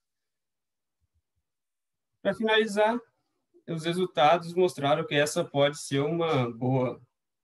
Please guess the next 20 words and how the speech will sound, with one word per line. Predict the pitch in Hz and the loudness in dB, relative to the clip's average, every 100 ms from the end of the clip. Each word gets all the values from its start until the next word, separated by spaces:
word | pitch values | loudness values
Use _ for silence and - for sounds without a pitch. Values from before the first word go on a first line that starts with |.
| _ _ _ | _ _ _
alternativa | - 139 160 160 175 - - 202 233 139 - | -4 -4 -2 0 0 -4 -6 -4 -2 -4 -6
pra | - 127 | -2 0
ajudar | 131 143 127 131 | 0 -2 0 0
nesse | 139 135 - 147 139 139 - _ | 0 -4 -4 -4 -4 -6 -16 _
quesito | 151 135 127 139 - | -4 -2 -2 -4 -6
que | 147 | -4
é | 139 | -4
a | |
segurança, | 127 143 160 131 120 - - _ _ _ _ _ | -4 -8 -4 -4 -4 -12 -18 _ _ _ _ _
certo? | - 127 131 139 _ _ _ _ _ _ _ - | -10 -4 -2 -4 _ _ _ _ _ _ _ -2
O | 135 | 2
modelo | 143 147 143 175 185 180 170 160 | 2 2 2 2 2 0 -4 -10
reconheceu | 151 143 160 185 180 175 180 185 | -2 0 2 4 2 0 0 0
bem | 160 160 180 | 2 2 4
as | 180 | 0
situações | 170 135 139 127 127 123 | -2 -4 -2 -2 -2 -2
de | 160 | -2
assalto, | 170 131 135 151 - _ _ _ _ _ _ - | -2 2 2 2 -8 _ _ _ _ _ _ -6
reconheceu | 123 127 123 120 135 | -4 -2 -4 -2 -4
bem | 117 120 120 117 - | -2 -4 -4 -6 -12